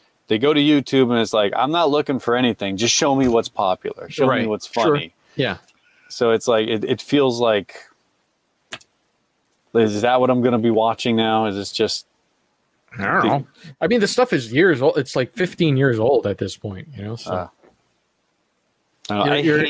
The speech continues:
Speaker 1: hate, I hate when those, like, viral videos kinda show up in my feed. It's
Speaker 2: I
Speaker 1: something I'm
Speaker 2: don't
Speaker 1: like, I'm not
Speaker 2: like
Speaker 1: even,
Speaker 2: viral
Speaker 1: like,
Speaker 2: videos.
Speaker 1: "Why is this on here?" But it's got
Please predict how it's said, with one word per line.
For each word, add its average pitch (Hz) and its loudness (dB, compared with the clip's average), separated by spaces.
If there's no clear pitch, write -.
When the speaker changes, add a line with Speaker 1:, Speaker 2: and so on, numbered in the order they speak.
Speaker 1:
hate, 156 -12
I 135 0
hate 156 2
when 135 2
those, 117 2
like, 107 2
viral 107 0
videos 107 2
kinda 104 -4
show 110 2
up - -2
in 107 -6
my 95 -6
feed. 107 -2
It's 117 -2
Speaker 2:
I - -4
Speaker 1:
something 135 0
I'm 123 0
Speaker 2:
don't 120 0
Speaker 1:
like, 117 2
I'm 120 0
not 131 2
Speaker 2:
like 139 2
Speaker 1:
even, 120 0
Speaker 2:
viral - -4
Speaker 1:
like, 110 0
Speaker 2:
videos. 113 -14
Speaker 1:
"Why 123 2
is 139 2
this 135 -2
on 131 2
here?" 127 4
But 104 0
it's 107 -2
got 107 2